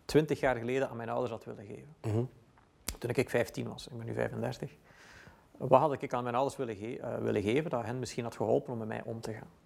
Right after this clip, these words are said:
Speaker 1: Hè, ik heb er heel veel jaren over kunnen nadenken van: hoe had ik het anders kunnen aanpakken, maar vooral: hoe hadden mijn ouders het anders kunnen aanpakken toen in de tijd? Want ik was daar waarschijnlijk helemaal niet vatbaar voor, hè. Ik had ook gezegd: "Laat me mij gerust, hè. Ik heb helemaal geen probleem", <laughs> toen als ik zo, eh,
Speaker 2: <laughs>
Speaker 1: jonger was. Ehm,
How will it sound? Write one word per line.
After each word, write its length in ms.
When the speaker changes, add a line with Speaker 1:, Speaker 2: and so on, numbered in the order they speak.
Speaker 1:
Hè, 100
ik 80
heb 100
er 60
heel 180
veel 80
jaren 260
over 120
kunnen 200
nadenken 420
van: 100
hoe 80
had 180
ik 80
het 120
anders 180
kunnen 200
aanpakken, 280
maar 100
vooral: 260
hoe 280
hadden 180
mijn 120
ouders 220
het 100
anders 200
kunnen 200
aanpakken 320
toen 120
in 60
de 80
tijd? 220
Want 160
ik 100
was 140
daar 160
waarschijnlijk 380
helemaal 220
niet 120
vatbaar 380
voor, 180
hè. 60
Ik 80
had 120
ook 60
gezegd: 220
"Laat 140
me 60
mij 100
gerust, 220
hè. 60
Ik 80
heb 120
helemaal 220
geen 100
probleem", 400
<laughs> 140
toen 100
als 140
ik 160
zo, 260
eh, 120
Speaker 2:
<laughs> 40
Speaker 1:
jonger 160
was. 220
Ehm, 480